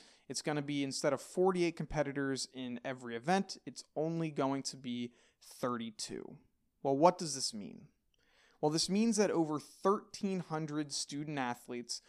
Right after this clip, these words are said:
are gonna have their dreams of competing in the N C A A championship completely cut. This is the only time in the N C A A history, and the only sport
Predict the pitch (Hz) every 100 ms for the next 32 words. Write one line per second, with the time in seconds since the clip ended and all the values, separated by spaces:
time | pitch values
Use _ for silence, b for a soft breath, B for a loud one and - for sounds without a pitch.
0 | b b 131 127 147 151 151 139 143 127
1 | 120 139 175 196 190 175 170 - 147 147
2 | 147 135 131 - 151 - 180 165 160 156
3 | 151 143 - 123 120 - 107 - b b
4 | b - 127 - 160 135 123 - - -
5 | _ _ _ _ _ 156 151 151 160 -
6 | 170 208 240 247 226 - 185 170 120 104
7 | 113 160 b b 147 139 139 175 - 185
8 | 175 175 151 127 - - - 98 - -
9 | - 147 156 - 202 240 233 208 - -
10 | 226 165 117